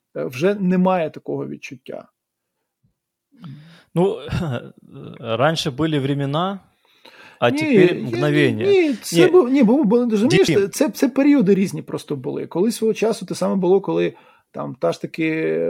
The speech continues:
Speaker 1: Валенсія ставала двічі чемпіоном, коли Депор ставав чемпіоном. Всі тоді говорили про, безумовно, про проблеми і Реала, і Барселони, які тоді теж, е, у них були.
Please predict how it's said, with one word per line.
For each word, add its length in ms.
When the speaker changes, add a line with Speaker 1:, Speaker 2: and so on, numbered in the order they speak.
Speaker 1:
Валенсія 540
ставала 340
двічі 260
чемпіоном, 680
коли 200
Депор 420
ставав 320
чемпіоном. 400
Всі 160
тоді 180
говорили 420
про, 340
безумовно, 540
про 220
проблеми 540
і 60
Реала, 380
і 60
Барселони, 640
які 220
тоді 240
теж, 260
е, 180
у 180
них 180
були. 340